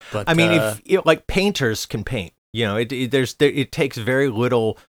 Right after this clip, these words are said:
Speaker 2: uh, investment to paint, so anybody can paint, and s-,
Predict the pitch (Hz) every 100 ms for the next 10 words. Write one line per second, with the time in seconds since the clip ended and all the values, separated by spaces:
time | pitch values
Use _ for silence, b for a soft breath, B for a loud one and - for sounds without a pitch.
0 | _ _ - - - 127 110 123 123 -
1 | 98 - _ _ - - 165 120 - -
2 | _ - - 123 135 147 131 113 - 98
3 | - 127 85 - 110 104 -